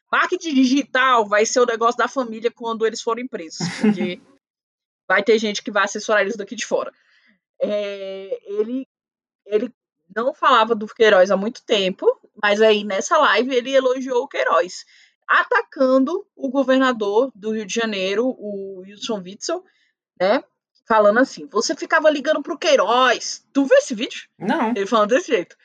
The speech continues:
Speaker 1: "Você tava, ficava ligando pro Queiroz, Witzel, pra correr atrás de mim na campanha. Você sabia que o Queiroz tava do meu lado, um cara correto, trabalhador,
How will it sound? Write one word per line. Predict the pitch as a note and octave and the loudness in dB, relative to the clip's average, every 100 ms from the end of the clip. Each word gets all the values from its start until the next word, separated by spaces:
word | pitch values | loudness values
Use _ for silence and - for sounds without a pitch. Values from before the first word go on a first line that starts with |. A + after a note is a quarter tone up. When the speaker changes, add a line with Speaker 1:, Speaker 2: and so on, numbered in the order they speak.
| - - - | -20 -20 -16
Speaker 1:
"Você | F#4 | 0
tava, | G#4 D#4 | 0 0
ficava | - F4+ E4 | -2 0 0
ligando | D#4+ D#4+ | 0 -4
pro | D4 E4 | -6 -8
Queiroz, | D4+ G#3+ A3 C4+ C4+ G#3 | -4 0 2 4 2 -2
Witzel, | F3 F#3+ - F#3 | -8 -20 -14 -6
pra | A#3+ | -2
correr | C#4 C4 | 0 2
atrás | C4+ C4+ B3+ A#3+ | 0 2 0 0
de | |
mim | B3+ | -2
na | B3+ B3 | -4 0
campanha. | C4 - - E3+ A3+ G#3 E3 _ _ | -2 -2 0 0 0 -2 -6 _ _
Você | - A#3+ | -18 -4
sabia | D4+ B3 F3+ D#4+ F#4 | -2 -2 -2 0 0
que | - | 0
o | C4 | 0
Queiroz | C4 G#3+ A3+ | 2 2 0
tava | G#3 G3+ | -4 -4
do | G#3 | -6
meu | G#3 | -2
lado, | F#3 F#3+ | 0 -2
um | G3 | -2
cara | A#3 A#3 | -4 -2
correto, | B3 A3 - A3 A3+ G3+ - | -2 -4 0 2 2 0 -4
trabalhador, | A#3 A3+ A#3+ G#3+ F3 - A3+ A3+ | -4 0 0 0 -2 2 6 6